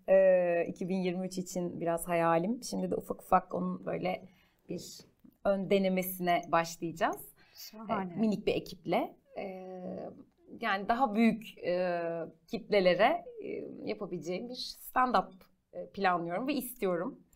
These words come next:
Speaker 1: diyebilirim iki bin yirmi üç için.
Speaker 2: İçine birazcık da müzik de girecek mi stand-up'ta?
Speaker 1: Ya valla müzik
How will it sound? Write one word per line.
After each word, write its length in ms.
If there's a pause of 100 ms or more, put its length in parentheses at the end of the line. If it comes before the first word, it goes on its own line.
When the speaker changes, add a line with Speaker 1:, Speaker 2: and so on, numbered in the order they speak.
(600)
Speaker 1:
diyebilirim 440
iki 180
bin 80
yirmi 240
üç 120
için. 240
Speaker 2:
İçine 340
birazcık 360
da 60
müzik 320
de 60
girecek 480
mi 200
stand-up'ta? 420
Speaker 1:
Ya 300
valla 320
müzik 640